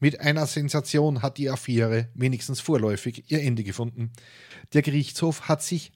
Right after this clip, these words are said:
an den milderen Strafantrag des Staatsanwaltes nicht gehalten." Der Staatsanwaltschaft hat tatsächlich nicht die Todesstrafe, sondern nur lebenslange Haft gefordert. Er hat vielmehr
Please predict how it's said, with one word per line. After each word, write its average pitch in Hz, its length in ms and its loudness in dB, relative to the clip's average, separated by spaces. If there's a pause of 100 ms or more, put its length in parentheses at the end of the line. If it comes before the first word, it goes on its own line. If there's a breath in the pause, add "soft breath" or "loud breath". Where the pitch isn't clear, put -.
an 135 120 0
den 131 260 0
milderen 151 420 0
Strafantrag 120 920 0
des 120 140 0
Staatsanwaltes 107 1040 -2
nicht 147 400 0
gehalten." 110 520 -4 (440 loud breath)
Der 113 160 0
Staatsanwaltschaft 104 680 -4
hat 104 120 -4
tatsächlich 101 380 -6
nicht 123 200 -2
die 117 60 -6
Todesstrafe, 110 640 0
sondern 117 260 -2
nur 110 120 2
lebenslange 104 520 -2
Haft 117 180 -2
gefordert. - 460 -12 (2000 soft breath)
Er 156 140 10
hat 185 120 6
vielmehr 208 480 -4